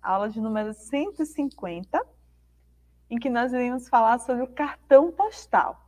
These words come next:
Na aula anterior, nós falamos sobre, eh, as cartas, né? A, a Pro falou um pouco com vocês sobre o histórico da carta, como eram feitos os papéis, né? Como os seres humanos se comunicavam.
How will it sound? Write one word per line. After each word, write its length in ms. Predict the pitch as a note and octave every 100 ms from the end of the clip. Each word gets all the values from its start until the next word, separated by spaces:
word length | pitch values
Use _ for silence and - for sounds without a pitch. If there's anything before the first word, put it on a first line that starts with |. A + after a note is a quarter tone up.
| _ _ _
Na 200 | A3+ D#4+
aula 160 | D4 A3+
anterior, 440 | A3+ G#3+ G#3 G3
nós 240 | A3 A3 A3
falamos 400 | G#3 F#3 F#3+ -
sobre, 480 | G3 G#3+ G#3+ A3+ B3+ - _ _
eh, 420 | - F3+ F3 E3+ E3+
as 240 | F#3+ -
cartas, 640 | - F#3+ F#3+ C4 C4 G#3+
né? 380 | G#3 A#3+ C#4 A3+
A, 60 | -
a 40 |
Pro 200 | - G3+
falou 260 | G3+ G3+ F#3+
um 60 | G3
pouco 500 | A3 A3+ A3+ A3+ G#3+ _
com 140 | G3+
vocês 500 | G3 F#3+ - G#3 A3
sobre 380 | G#3+ F#3 G3+ F#3+ _ _ _
o 120 | -
histórico 680 | C#4+ - A#3+ A#3 A#3+ A3 G#3+
da 140 | F3
carta, 600 | - - B3 A#3+ A#3 A#3
como 280 | A#3+ B3 A#3
eram 200 | A3 A3
feitos 420 | A3 G3+ F#3 F#3
os 60 | -
papéis, 800 | - C#3+ _ - A#3 A3+ A3 A3
né? 160 | A3 C4+
Como 260 | C4 A#3
os 60 | A#3+
seres 280 | G#3+ G#3 G#3
humanos 440 | G3+ F#3+ G3 - _ - _ _
se 200 | - C#4
comunicavam. 1200 | - A3+ G#3 F#3+ _ A#3 A3+ A#3 A3+ A3+ A#3